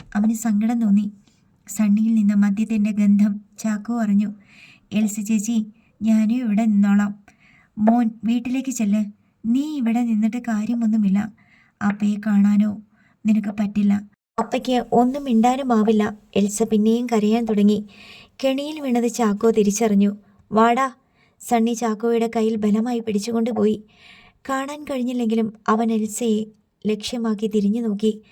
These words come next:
മനസ്സുകൊണ്ട് "എൽസ ചേച്ചിയെന്ന്" അവൻ വിളിച്ചു. മുറി വിടുമ്പോൾ വാതിൽ പടിയിൽ ചെന്ന് ചാക്കോയുടെ ഒരു വശം ഇടിച്ചു. വലത് കൈ സണ്ണിയുടെ കയ്യിലാണ്.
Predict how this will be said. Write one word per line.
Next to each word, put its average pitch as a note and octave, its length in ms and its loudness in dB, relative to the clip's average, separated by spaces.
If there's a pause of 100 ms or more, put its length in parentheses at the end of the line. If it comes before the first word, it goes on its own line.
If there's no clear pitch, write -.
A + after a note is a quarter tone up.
(380)
മനസ്സുകൊണ്ട് G#3+ 640 -2
"എൽസ G#3 220 -4
ചേച്ചിയെന്ന്" A#3 480 -4
അവൻ G#3+ 180 -2
വിളിച്ചു. G#3 340 -2 (600)
മുറി A3 220 4
വിടുമ്പോൾ G#3+ 380 4 (180)
വാതിൽ A3 400 -2
പടിയിൽ G#3+ 360 -2
ചെന്ന് G#3+ 340 -2 (140)
ചാക്കോയുടെ A3 520 -2
ഒരു G#3+ 160 2
വശം A3 320 -2 (200)
ഇടിച്ചു. G#3 360 0 (920)
വലത് B3+ 340 0
കൈ C#4+ 200 -8
സണ്ണിയുടെ A#3+ 520 -4
കയ്യിലാണ്. G#3+ 520 0